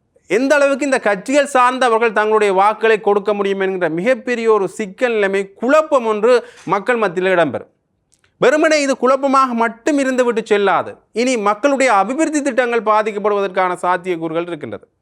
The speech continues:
இதுதான் முல்லைத்தீவு கரைதுறை பேட்டிலையும் நடைபெற்றிருந்தது. தமிழரசு கட்சிக்குள்ளே இருக்கின்ற குழப்பம், தமிழரசு கட்சிக்குள்ளே இருக்கின்ற இந்த, அ, குழப்ப நிலைகள், சண்டைகள், சச்சரவுகள்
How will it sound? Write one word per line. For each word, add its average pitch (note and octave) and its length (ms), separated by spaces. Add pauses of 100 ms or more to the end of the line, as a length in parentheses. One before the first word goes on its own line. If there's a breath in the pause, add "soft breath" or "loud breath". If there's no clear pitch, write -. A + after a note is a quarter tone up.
(400 soft breath)
இதுதான் C4+ 440
முல்லைத்தீவு B3+ 420
கரைதுறை A#3+ 460
பேட்டிலையும் G3+ 440
நடைபெற்றிருந்தது. B2+ 680 (360 soft breath)
தமிழரசு C#4+ 460
கட்சிக்குள்ளே A#3+ 580
இருக்கின்ற F#3+ 420
குழப்பம், G3+ 500
தமிழரசு C#4 520
கட்சிக்குள்ளே A#3 580
இருக்கின்ற G#3 420
இந்த, F#3 440 (220 loud breath)
அ, D3 580
குழப்ப A#3 320
நிலைகள், G3 360
சண்டைகள், G3+ 680
சச்சரவுகள் F#3+ 720